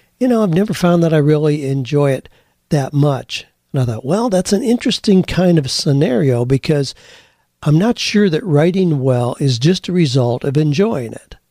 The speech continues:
Now, I happen to enjoy writing, but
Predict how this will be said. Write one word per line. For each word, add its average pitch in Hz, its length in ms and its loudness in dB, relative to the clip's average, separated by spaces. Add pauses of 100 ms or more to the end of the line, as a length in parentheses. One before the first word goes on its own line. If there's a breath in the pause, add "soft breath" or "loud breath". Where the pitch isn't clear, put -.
(600)
Now, 143 100 -2
I 196 80 -2
happen 214 320 2
to 160 300 2
enjoy 139 440 0
writing, 131 560 -2
but 147 420 -4